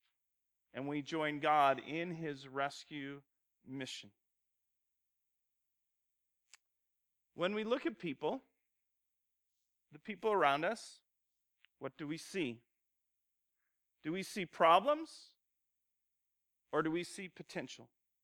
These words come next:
Do we see people who will suck the life out of you, or do we see people who need to experience the life that we have in Jesus Christ? Do we see failure,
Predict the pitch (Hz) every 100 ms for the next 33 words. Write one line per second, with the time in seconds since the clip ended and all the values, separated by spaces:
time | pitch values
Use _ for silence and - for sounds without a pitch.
0 | _ _ _ _ _ _ _ _ _ _
1 | _ _ _ 190 208 - 240 202 - 269
2 | 254 277 247 226 190 175 - - 247 247
3 | 202 185 208 262 - 233 240 240 254 262
4 | 262 _ - _ - 165 170 175 220 233
5 | - 233 208 - 226 190 214 185 196 190
6 | 196 175 170 - - - 202 196 - 175
7 | 165 160 156 151 151 _ _ _ _ _
8 | - 139 135 160 151 - 135 127 123 131
9 | - _ _ _ - 131 123 127 113 120
10 | - - 95 - - _ _ _ _ _
11 | _ _ _ _ _ _ _ _ _ 147
12 | 156 165 185 139 - 185 156 151 151 165
13 | 247